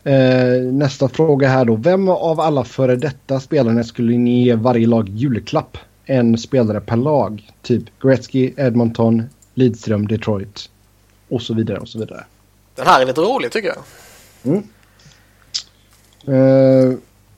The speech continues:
Speaker 1: vi tar och, eh, börjar i Eastern Conference. Och, eh, vi kör ut efter hur tabellen ser ut just nu. Så först är Pittsburgh.
Speaker 2: Pittsburgh, eh,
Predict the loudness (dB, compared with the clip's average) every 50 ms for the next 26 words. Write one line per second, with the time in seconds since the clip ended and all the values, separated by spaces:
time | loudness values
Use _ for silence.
0 | _ _ _ _ -20 -12 -10 -8 -4 0 2 2 2 2 0 -2 -4 -4 -6 _
1 | _ -12 -2 0 2 2 2 2 2 2 4 4 6 4 4 4 2 0 0 -2
2 | -2 -2 -4 -2 0 -2 0 0 -2 -4 -4 -6 -12 -18 _ _ _ _ _ _
3 | -8 -8 -8 -8 -8 _ _ -8 -4 -2 -2 -2 -2 -2 -2 -2 -2 -4 -6 -6
4 | -8 -6 -6 -6 -4 0 2 2 2 2 0 -2 -4 -4 -4 -4 -2 -2 -2 -2
5 | -2 -4 -4 0 2 2 2 2 0 -6 -14 _ _ _ _ _ _ _ _ _
6 | _ _ _ -20 -20 -20 -20 -20 -20 -20 -20 -20 -20 -20 -20 -20 -20 _ _ _
7 | _ _ _ _ _ _ _ _ _ _ _ 0 2 2 4 2 2 2 0 2
8 | 4 2 2 2 0 -2 -2 -2 -6 -6 -6 -4 -2 -2 -2 -2 0 -2 -2 -2
9 | -2 -4 -4 -6 -6 -6 _ _ _ _ _ _ _ _ _ _ _ _ _ _
10 | _ _ _ _ _ _ _ _ _ _ -20 -20 -20 _ -20 _ _ -20 -20 -20
11 | -20 -20 -20 -20 _ _ _ -2 2 2 2 2 2 4 6 8 8 8 8 8
12 | 8 8 8 10 10 10 10 8 6 6 4 2 0